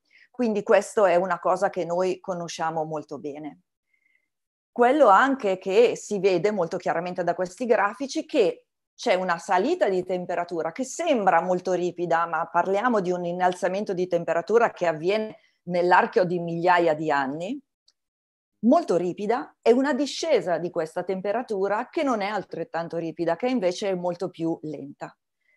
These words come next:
E la cosa molto importante da vedere è che quello che separa in termine di temperatura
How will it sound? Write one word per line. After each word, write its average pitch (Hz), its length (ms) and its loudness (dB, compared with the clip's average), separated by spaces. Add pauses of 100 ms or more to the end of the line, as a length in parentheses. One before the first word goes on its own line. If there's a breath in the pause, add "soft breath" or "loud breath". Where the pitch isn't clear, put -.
(120)
E - 100 -6
la 359 100 -2
cosa 285 260 0
molto 226 440 2
importante 160 640 -8
da 156 120 -8
vedere 151 440 -8
è 156 60 -12
che 180 380 -6 (600)
quello 311 320 2
che 202 120 -2
separa 165 600 -2
in 170 160 -10
termine 247 460 -2
di 190 140 -6
temperatura 170 920 -6